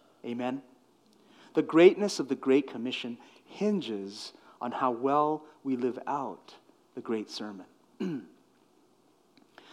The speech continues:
Now, so far, the greats we've looked at are, are broad enough that most, if not all, God-fearing people around the world can essentially agree to them. Peace, compassion, justice. I mean, who would disagree with these things, right?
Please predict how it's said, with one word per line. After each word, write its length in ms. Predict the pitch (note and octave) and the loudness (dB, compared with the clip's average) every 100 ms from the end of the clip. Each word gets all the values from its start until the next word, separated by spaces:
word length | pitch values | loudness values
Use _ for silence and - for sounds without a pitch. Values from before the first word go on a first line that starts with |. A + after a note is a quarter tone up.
| - F3+ | -2 4
Now, 80 | |
so 240 | F#3 D#4+ E4+ | 8 12 12
far, 240 | - F3 | 12 12
the 80 | D#3 | 12
greats 360 | D3+ F#3 G3+ - | 12 10 10 4
we've 160 | D#3 | 4
looked 220 | D#3 F#3 | 6 6
at 180 | D3+ C#3 | 6 6
are, 160 | D3 C3 - - - - - | 4 2 -2 -20 -20 -8 4
are 120 | E3+ | 4
broad 560 | - D#3+ G3+ B3 B3+ | 4 10 12 12 12
enough 440 | F#3 B2+ G#2+ G#2+ - | 12 10 4 0 4
that 200 | D#3 D3+ | 4 4
most, 460 | D#3 F3 A#3+ - F#3 | 4 10 10 10 2
if 100 | - | 8
not 180 | F3 F3 | 6 10
all, 240 | F#3 F#3+ | 10 10
God-fearing 840 | B2+ D#3 F3+ E3 - F3 E3 D3+ | 12 12 12 12 4 6 8 6
people 320 | - E3+ E3 C#3 | 2 -4 2 4
around 220 | C3+ C3 | 6 4
the 60 | |
world 200 | B2 C#3 | 4 4
can 140 | E3+ D#3+ | 4 0
essentially 460 | D#3 C#3+ - D3 D#3 | 2 0 2 0 0
agree 400 | D#3+ E3 A#3 B3+ | -2 4 6 6
to 140 | D#3+ | 4
them. 280 | A#2 G#2 G#2 - _ _ - _ - | 0 -4 -6 -20 _ _ -20 _ -6
Peace, 360 | - F3+ C#3+ - | 0 2 0 -4
compassion, 680 | D#3+ - D3 D3 - B2+ | -6 2 6 6 4 0
justice. 440 | - D3 - C3 D#3 | 6 6 6 0 2
I 60 | |
mean, 220 | D3+ D3 C3 - - - - - - | 2 2 0 -14 -20 -20 -20 -20 -4
who 160 | G3+ | 2
would 180 | G3 D3+ | 6 8
disagree 440 | F3 E3+ C#3 E3+ D3+ | 8 4 4 4 6
with 140 | C3+ | 2
these 220 | D#3+ C#3+ | 0 0
things, 560 | F3+ D3 G#2 - - - - | 0 0 -2 -12 -20 -16 4
right? 260 | C3+ F3+ | 6 6